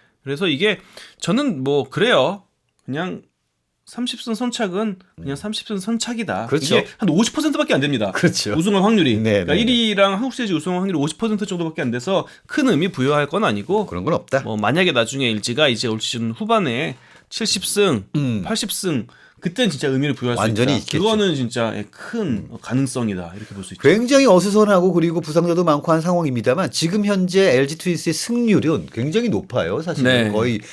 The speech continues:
Speaker 2: 이제 육 할
Speaker 1: 음.
Speaker 2: 오 푼 칠, 뭐 이렇게 이 정도 가고 있기 때문에
Speaker 1: 네.
Speaker 2: 이 정도로 가면은 거의 백 승을 한다는 얘기가
Speaker 1: 그
Speaker 2: 되거든요.
Speaker 1: 일단 지금
Speaker 2: 아,
Speaker 1: 플러스
Speaker 2: 구십 승
Speaker 1: 예,
Speaker 2: 이상을, 네.
Speaker 1: 승패 마진 십사 대 십오까지 갔다가 십사로 떨어졌습니다.
Speaker 2: 그렇죠.
Speaker 1: 그래서 올해 엘지가 가장 높이 찍은 게 십오입니다.
Speaker 2: 그렇죠.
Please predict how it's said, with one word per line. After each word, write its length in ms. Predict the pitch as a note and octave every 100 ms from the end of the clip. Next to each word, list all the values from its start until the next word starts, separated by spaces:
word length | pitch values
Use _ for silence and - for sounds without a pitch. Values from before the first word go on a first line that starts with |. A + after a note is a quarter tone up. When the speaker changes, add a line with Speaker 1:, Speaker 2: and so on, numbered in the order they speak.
| - -
Speaker 2:
이제 380 | G#2 A#2 G#2 F#2+
육 100 | G#2 - -
할 260 | D#3+ D3 C3 -
Speaker 1:
음. 220 | A#2 G#2+
Speaker 2:
오 40 |
푼 140 | F#2+ G#2
칠, 360 | - E3 D#3 A#2+
뭐 120 | G#2+
이렇게 160 | A#2+
이 140 | B2+ A#2+
정도 180 | C#3 D#3
가고 260 | F2 G2
있기 160 | A#2 F#3+
때문에 360 | - A2 F3+ F#3
Speaker 1:
네. 400 | A#2 G#2 F#2+ F#2
Speaker 2:
이 120 | C3
정도로 400 | C#3+ B3 A#3+ C4
가면은 380 | A#3+ B2+ D3+ F#3+
거의 120 | C#3+ B2
백 140 | F#2+
승을 180 | - D#3+
한다는 400 | C#3 A#2+ G2+ F2+
얘기가 380 | E2+ F#2+ F#2 -
Speaker 1:
그 120 | -
Speaker 2:
되거든요. 480 | F#3 F#3 F3+ F3 F3
Speaker 1:
일단 300 | D#3 A3+ G#3
지금 180 | - C#3+
Speaker 2:
아, 60 |
Speaker 1:
플러스 320 | - D4 C#4 -
Speaker 2:
구십 240 | D3 D#3+
승 240 | - C#3
Speaker 1:
예, 80 | C3+
Speaker 2:
이상을, 220 | B2+ A#2+
네. 160 | A2+ G#2+
Speaker 1:
승패 280 | - C4+ D4+
마진 300 | C4+ A#3+ A3+
십사 400 | D#4+ - E3+ C3+
대 140 | D#3+
십오까지 540 | D3+ C4 F3 - A3 G3
갔다가 220 | F#3 F3+
십사로 300 | - G#3+ F#3
떨어졌습니다. 560 | A3 A#3 A3 E3+ A#2
Speaker 2:
그렇죠. 300 | A2 E3+ G2+
Speaker 1:
그래서 240 | B2+ C#3+ D#3+
올해 340 | C#3 G#3+ G3
엘지가 260 | C#3+ C3+ E3
가장 240 | C3+ A3
높이 180 | G3 F3+
찍은 220 | - E3+
게 80 | D#3+
십오입니다. 680 | D3+ A3+ A#2+ A#2+ B2 B2 B2+
Speaker 2:
그렇죠. 320 | F#2 - D2+